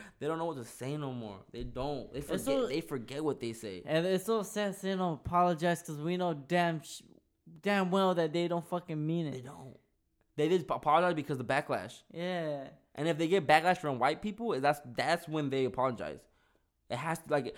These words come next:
Speaker 1: if it would, there would have just been backlash from black people or, or Hispanics or minorities, they wouldn't, they wouldn't care. They wouldn't have apologized. But it, it was
Speaker 2: Uh-huh.
Speaker 1: probably white people that are Jews that are upset and they da da da, like, that's not right,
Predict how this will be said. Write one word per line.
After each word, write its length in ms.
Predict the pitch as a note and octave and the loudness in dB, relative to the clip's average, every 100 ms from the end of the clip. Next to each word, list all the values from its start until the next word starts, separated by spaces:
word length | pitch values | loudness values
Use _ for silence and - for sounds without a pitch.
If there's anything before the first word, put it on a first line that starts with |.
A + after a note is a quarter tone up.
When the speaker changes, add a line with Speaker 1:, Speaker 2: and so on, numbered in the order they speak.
| - | -6
Speaker 1:
if 160 | - D3 | 0 6
it 60 | |
would, 120 | F#3+ F#3 | 6 6
there 140 | F#3+ | 6
would 120 | G3 | 4
have 40 | F3+ | 2
just 120 | F#3 | -2
been 100 | E3+ | 2
backlash 340 | D3 D#3 F3 | 2 4 2
from 140 | E3+ C3 | 0 0
black 240 | C3+ C#3+ | 0 0
people 260 | E3+ D#3 D3 | -4 -6 -2
or, 200 | C#3 B2 | -2 -2
or 280 | - B2 A#2+ | -2 -2 0
Hispanics 460 | B2 B2+ B2+ C#3+ C#3+ | -2 -4 -4 -4 -2
or 60 | B2+ | -2
minorities, 420 | A#2 B2+ D#3 E3+ - - | -2 -2 -2 -4 -8 -10
they 40 | |
wouldn't, 180 | A3 C#3+ | -6 -4
they 60 | F3 | -2
wouldn't 200 | G#3 A3 | -4 -4
care. 240 | F#3 A#2 C#3 - | -6 -8 -12 -6
They 60 | |
wouldn't 180 | E3 F#3+ | -2 0
have 80 | F3+ | 0
apologized. 440 | G3 F3+ C#3 A#2 A#2+ | 0 0 0 -4 -4
But 80 | C#3+ | -8
it, 80 | E3+ F3+ | -8 -4
it 40 | D#3 | -2
was 60 | |
Speaker 2:
Uh-huh. 60 | E3 | 0
Speaker 1:
probably 200 | - D3+ | 0 2
white 160 | C#3+ D3+ | 2 0
people 180 | D3+ | -4
that 280 | B2+ A2 - - | -4 -4 -4 -4
are 140 | B2 | -4
Jews 380 | A#2 B2+ C3+ B2+ | -2 -2 0 0
that 100 | A2+ | 0
are 180 | A2 - | 0 -4
upset 460 | A2 - B2 B2 | -6 0 2 2
and 140 | - A2+ | -2 -8
they 100 | A2 | -8
da 220 | F2 B2+ | -6 -4
da 80 | B2+ | -2
da, 160 | A#2+ | 0
like, 220 | A#2+ A2 G#2+ | 0 0 -2
that's 180 | A#2 | -4
not 180 | C3 G#2 | -2 -2
right, 300 | G#2+ B2 A2+ | 0 0 -2